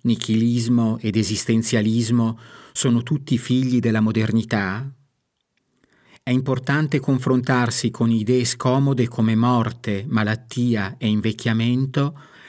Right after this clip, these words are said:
per imparare appieno come vivere. Il solo fatto che possiamo fare ciò che vogliamo non significa che lo dobbiamo fare.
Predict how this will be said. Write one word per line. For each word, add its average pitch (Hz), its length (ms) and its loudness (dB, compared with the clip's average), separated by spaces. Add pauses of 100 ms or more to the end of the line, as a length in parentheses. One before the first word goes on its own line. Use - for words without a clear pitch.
(160)
per 127 160 0
imparare 123 540 2
appieno 123 560 2
come 113 260 2
vivere. 95 600 -4 (1080)
Il 117 140 -2
solo 151 320 0
fatto 127 420 0
che 107 160 -2
possiamo 113 420 0
fare 110 400 0
ciò 120 200 -2
che 117 160 -2
vogliamo 110 760 0 (340)
non 120 200 2
significa 123 640 0
che 127 140 0
lo 110 100 0
dobbiamo 104 420 0
fare. 95 580 -6